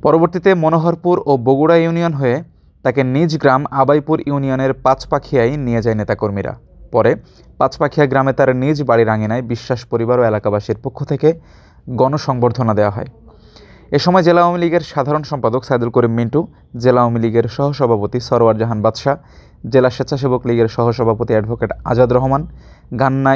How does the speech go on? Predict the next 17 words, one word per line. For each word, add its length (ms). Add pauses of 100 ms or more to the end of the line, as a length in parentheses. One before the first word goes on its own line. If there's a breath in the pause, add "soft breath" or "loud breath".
ইউপি 260
চেয়ারম্যান 420
ও 60
জেলা 540
আওয়ামী 320
লীগ 180
নেতা 340
আতিকুল 320
ইসলাম 240
মাসুম, 380 (540 loud breath)
আবাইপুর 480
ইউপি 320
চেয়ারম্যান 400
হেলাল 300
উদ্দিন 260
বিশ্বাস 280
সহ 280